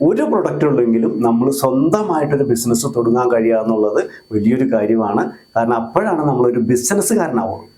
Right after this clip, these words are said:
നേരത്തെ നമ്മൾ ബിസിനസ്സുകാരനല്ല, നമ്മളൊരു ഡിസ്ട്രിബ്യൂട്ടറാണ്. പക്ഷെ ഒരു പ്രൊഡക്റ്റ് ഉണ്ടെങ്കിൽ പോലും ആരായി?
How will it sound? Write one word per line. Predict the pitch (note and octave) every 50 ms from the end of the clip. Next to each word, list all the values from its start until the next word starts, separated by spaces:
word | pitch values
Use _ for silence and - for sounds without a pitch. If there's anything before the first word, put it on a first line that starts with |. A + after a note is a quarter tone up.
| _ _ _ -
നേരത്തെ | C3 C#3+ E3+ E3 - G#3+
നമ്മൾ | G#3 G#3
ബിസിനസ്സുകാരനല്ല, | F#3 E3+ - - E3+ F3+ F3 F3+ F3+ E3 D#3+ D3+ B2 G#2+ G2+ F#2 F#2 - - -
നമ്മളൊരു | A#2+ A2+ A#2 B2 B2 B2
ഡിസ്ട്രിബ്യൂട്ടറാണ്. | A#2 A#2 A2+ - - E3 D#3 C#3+ D3 C#3 G#2+ G#2+ F#2+ F#2 F#2+
പക്ഷെ | - - _ - - - - - D#3
ഒരു | E3 F#3 C4+
പ്രൊഡക്റ്റ് | B3+ A3 G#3 G#3+ G#3+ - A3+
ഉണ്ടെങ്കിൽ | G#3+ G3 F#3 F#3 F#3 F#3
പോലും | F3+ F3 D#3+ E3 E3 D#3 C#3
ആരായി? | C#3 C#3+ C#3+ C#3 C#3 - -